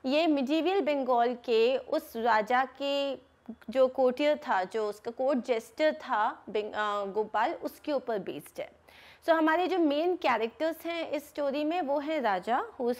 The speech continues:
कृष्णचंद्र, and this person गोपाल। Now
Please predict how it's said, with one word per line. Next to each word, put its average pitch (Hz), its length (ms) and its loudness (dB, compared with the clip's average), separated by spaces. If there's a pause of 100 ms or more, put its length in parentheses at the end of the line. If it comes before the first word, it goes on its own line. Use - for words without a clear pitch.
कृष्णचंद्र, 240 760 -4 (500)
and 262 180 2
this - 220 -6
person 269 440 -2 (200)
गोपाल। 214 500 2 (580)
Now 320 280 4